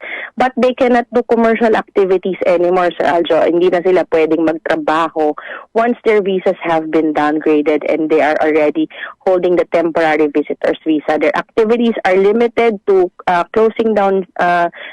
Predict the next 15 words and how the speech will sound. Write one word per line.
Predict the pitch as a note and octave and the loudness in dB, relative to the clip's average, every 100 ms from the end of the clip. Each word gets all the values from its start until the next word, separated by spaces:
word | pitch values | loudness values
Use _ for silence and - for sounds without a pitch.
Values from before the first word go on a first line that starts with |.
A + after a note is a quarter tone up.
| - | -2
their | F#3 F#3+ | 0 0
shops, | - F3 D#3+ - - - | 0 0 -2 -4 -20 -6
ah, | E3 D#3+ E3 D#3+ D#3 D#3 - - _ - | -2 0 2 2 2 2 0 -4 _ -10
mag-empake | - - D4+ F3 E3+ F3+ F3 - E3+ | -6 -6 -2 0 -2 -2 -2 0 0
dito | F3 E3+ E3+ E3 | 0 0 -2 0
sa | D#3+ D#3 D#3 | 0 0 -2
Pilipinas, | - E3+ E3+ F3+ E3+ D#3 D3+ - _ - - - | 0 0 0 0 0 0 -2 -6 _ -20 -20 -10
ah, | - F#3 - | -4 -4 0
and | G#3+ B3 A#3 - - | 0 2 2 0 -2
prepara-, | - G#3 G#3 G3 G3 F#3 - - | -2 0 2 2 4 2 0 -2
preparation | A3 A3+ G#3 G3 F#3+ - F#3 F#3 | -2 0 2 2 0 0 -2 0
for | F3+ | 0
leaving | E3 E3 D#3+ | 2 2 0
the | D3+ | -2
country. | D3 C3+ - - - | -4 -6 -8 -10 -12